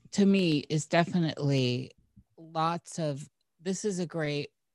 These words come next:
I'm calling it, of course, ritual theater, all of it. And this is a black mass of sorts.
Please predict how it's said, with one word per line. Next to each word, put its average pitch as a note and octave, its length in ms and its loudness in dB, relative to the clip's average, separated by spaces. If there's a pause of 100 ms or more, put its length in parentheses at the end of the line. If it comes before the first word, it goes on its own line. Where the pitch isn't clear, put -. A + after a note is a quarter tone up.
(140)
I'm G#3 160 0
calling D#3+ 460 0
it, C3+ 320 0
of C3+ 100 -6
course, C3 320 -6
ritual C3 300 -4
theater, G#2+ 480 -10
all B2+ 240 -4
of A#2+ 140 -10
it. B2 200 -12 (440)
And E3+ 180 -2
this F3+ 180 0
is E3+ 260 0 (200)
a D#3 80 -2
black D3 420 -2
mass D3+ 400 -4
of B2+ 140 -8
sorts. - 640 -10